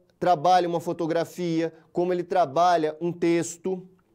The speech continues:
tá? Pra ele produzir aquele conhecimento histórico que tá no livro didático. Apenas sete por cento do conteúdo do livro mostra pro aluno como é produzido o conhecimento histórico. Finalmente,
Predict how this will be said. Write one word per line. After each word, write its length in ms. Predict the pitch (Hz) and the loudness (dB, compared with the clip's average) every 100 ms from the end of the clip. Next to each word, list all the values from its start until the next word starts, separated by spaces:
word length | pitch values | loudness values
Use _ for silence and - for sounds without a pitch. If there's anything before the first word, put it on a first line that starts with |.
| _ - | _ -2
tá? 220 | 139 175 | 0 0
Pra 360 | 175 196 208 | -2 0 2
ele 160 | 196 208 | 4 2
produzir 460 | 214 214 202 170 202 | 0 -2 -2 -2 -2
aquele 200 | 202 202 | -2 -6
conhecimento 580 | 196 185 196 165 165 | -4 -4 -4 -4 -4
histórico 460 | 202 - 202 214 214 | -8 -2 0 0 -4
que 100 | - | -12
tá 240 | - 220 | -2 -2
no 120 | 226 220 | 0 -2
livro 280 | 214 208 | -4 -4
didático. 680 | 208 196 156 143 - - 123 - - - | -4 -2 0 0 -2 -16 -20 -20 -20 -6
Apenas 500 | - 180 - 262 247 | -2 -2 0 0 0
sete 540 | - - 277 294 294 226 | 0 2 6 4 2 -8
por 240 | 196 185 | -4 -2
cento 760 | 170 156 151 156 160 226 240 233 _ _ | -2 0 2 2 0 -2 -2 -6 _ _
do 120 | 151 160 | -4 -2
conteúdo 680 | 185 185 185 175 247 233 | -2 2 2 2 0 -2
do 140 | 190 180 | -2 0
livro 500 | 147 147 156 185 208 - - | 0 0 -2 -4 -10 -12 -4
mostra 680 | 185 226 294 269 - 226 | 2 4 4 0 -2 -2
pro 220 | 214 190 180 | -2 0 2
aluno 460 | 151 147 175 208 | 2 2 0 -2
como 460 | 208 220 262 285 247 | -2 0 2 2 0
é 60 | 233 | -2
produzido 680 | 226 226 214 165 175 208 | -2 -4 -2 -4 -4 -4
o 40 | 220 | -4
conhecimento 600 | 208 202 196 196 185 180 | -2 -2 -2 -4 -4 -4
histórico. 680 | 180 - 147 139 117 - 87 _ _ _ _ _ _ _ | -6 -2 0 0 -4 -12 -20 _ _ _ _ _ _ _
Finalmente, 960 | - - 311 269 196 233 269 - 120 | -12 -4 0 0 2 0 -2 -8 -12